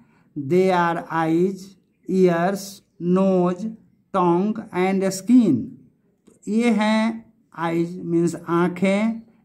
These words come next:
ears कान, nose नाक, tongue जीभ and skin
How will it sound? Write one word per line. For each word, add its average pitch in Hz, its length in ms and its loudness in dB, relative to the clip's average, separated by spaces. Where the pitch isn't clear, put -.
ears 185 520 2
कान, 175 500 2
nose 185 500 2
नाक, 180 580 2
tongue 190 500 0
जीभ 220 480 2
and 190 280 0
skin 190 480 2